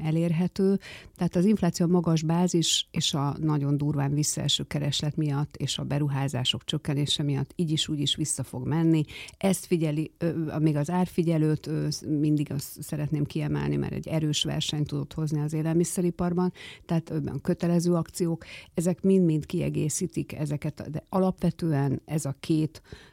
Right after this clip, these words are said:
fő folyamat töri le az inflációt, a keresletnek a visszaesése és a tavalyi magas bázis. Pont.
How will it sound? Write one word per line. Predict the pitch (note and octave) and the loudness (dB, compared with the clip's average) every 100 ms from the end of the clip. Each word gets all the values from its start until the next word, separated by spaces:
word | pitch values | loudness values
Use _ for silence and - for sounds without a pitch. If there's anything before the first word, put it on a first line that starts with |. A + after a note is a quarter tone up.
| _ | _
fő | - - E3+ E3 | -18 0 2 2
folyamat | C#3+ E3 D#3 C#3+ C#3+ C#3 | 0 0 2 2 0 -2
töri | D#3 D3+ | -4 -2
le | C#3+ | -2
az | C3+ C#3+ | -4 -2
inflációt, | C#3+ C#3 C3 C3 - - B2 | -4 -4 -6 -6 -8 -8 -10
a | |
keresletnek | C3 F3 G3 - D#3 D3+ C#3+ | -8 -4 -2 -2 -2 -4 -4
a | C3+ | -4
visszaesése | C3+ - - C3 - C3 - - - | -4 -4 -6 -4 -4 -4 -6 -8 -10
és | C3+ C3 | -6 -6
a | |
tavalyi | - C3 B2 B2+ | -4 -4 -2 -2
magas | A#2 - B2 | -2 -4 -6
bázis. | G2+ - C3+ B2+ - - | -6 -6 -6 -6 -8 -10
Pont. | D3 C#3+ - - | -8 -8 -10 -14